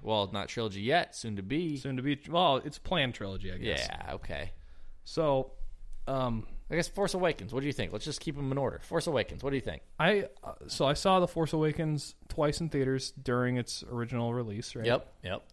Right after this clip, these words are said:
Speaker 2: Um, and I liked it. I did enjoy it.
Speaker 1: Me too.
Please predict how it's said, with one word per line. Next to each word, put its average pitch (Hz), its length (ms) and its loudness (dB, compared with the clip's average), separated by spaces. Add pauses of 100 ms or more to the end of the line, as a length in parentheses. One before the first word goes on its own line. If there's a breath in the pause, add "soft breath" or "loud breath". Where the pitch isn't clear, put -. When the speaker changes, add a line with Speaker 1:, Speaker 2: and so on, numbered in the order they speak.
(100)
Speaker 2:
Um, 107 360 -2 (960 soft breath)
and 240 80 6
I 330 40 2
liked 381 240 0
it. 104 80 4
I 123 100 4
did 202 140 4
enjoy 117 280 2
it. 135 160 -4 (680)
Speaker 1:
Me 139 160 2
too. 110 300 2